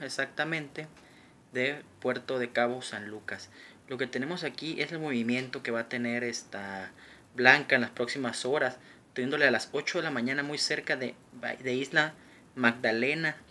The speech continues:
de lunes, el ocho de la mañana de lunes, como tormenta tropical. Eh, es muy difícil determinar todavía que esta será la trayectoria final, aunque los modelos están coincidien-, coincidiendo, perdón. Eh,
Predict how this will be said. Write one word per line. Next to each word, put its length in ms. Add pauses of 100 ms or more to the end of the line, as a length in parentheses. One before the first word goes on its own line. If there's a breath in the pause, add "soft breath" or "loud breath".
(280)
de 140
lunes, 580
el 80
ocho 200
de 60
la 80
mañana 280
de 100
lunes, 360 (360 loud breath)
como 240
tormenta 340
tropical. 520 (600 loud breath)
Eh, 220
es 200
muy 220
difícil 640
determinar 680 (1120)
todavía 420
que 120
esta 200
será 220
la 120
trayectoria 380
final, 240 (340 loud breath)
aunque 240
los 120
modelos 400
están 280
coincidien-, 760
coincidiendo, 720
perdón. 300 (760 loud breath)
Eh, 500